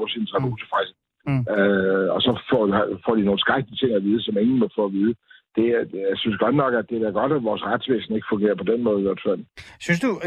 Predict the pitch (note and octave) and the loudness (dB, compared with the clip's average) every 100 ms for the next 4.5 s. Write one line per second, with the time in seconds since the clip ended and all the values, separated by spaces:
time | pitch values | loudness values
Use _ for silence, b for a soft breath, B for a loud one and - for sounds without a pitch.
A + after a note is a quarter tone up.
0 | D3+ D3+ C#3 F#3 D#3 E3 E3 D3+ - C3+ | -2 0 2 0 2 0 0 -2 -2 -2
1 | B2+ - C#3 C3 C#3 C#3+ F#3+ E3 C3 D3+ | -2 -2 0 0 0 0 0 0 0 0
2 | - E3+ D#3 C#3+ C3+ D#3+ D#3+ D3 C#3+ E3 | 0 0 -2 -2 -2 -2 -4 0 0 0
3 | F3 - C#3 B2+ B2 C3+ C#3+ F3+ D3 B2+ | -4 -4 -2 -2 0 0 0 0 0 0
4 | C#3 D3 D3 C3+ C#3+ | -2 -4 -6 -2 0